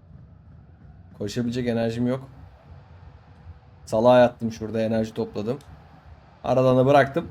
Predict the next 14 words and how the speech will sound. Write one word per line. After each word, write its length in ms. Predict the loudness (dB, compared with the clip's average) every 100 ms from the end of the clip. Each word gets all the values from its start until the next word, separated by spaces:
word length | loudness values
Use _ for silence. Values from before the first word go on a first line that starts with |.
| 0
Ozan, 520 | 2 6 6 6 2 -8 -2
Ozan, 400 | 2 4 4 2
çok 220 | -4 -6
kötü 180 | -6 -6
vurdun 220 | -4 -4
Ozan. 300 | -4 -4 -6 -4
Ah 260 | 0 0 -2
Ozan, 220 | -6 -4
ah. 200 | -4 -4 -8 -20 -20 -20 -20 -20 _ -20 -12 0
Bari 240 | 0 2
topu 340 | -2 -4 -8
çıksın 500 | -10 -16 -16 -6 -4
dışarı. 360 | -4 -6 -8 -10
Ah, 140 | -10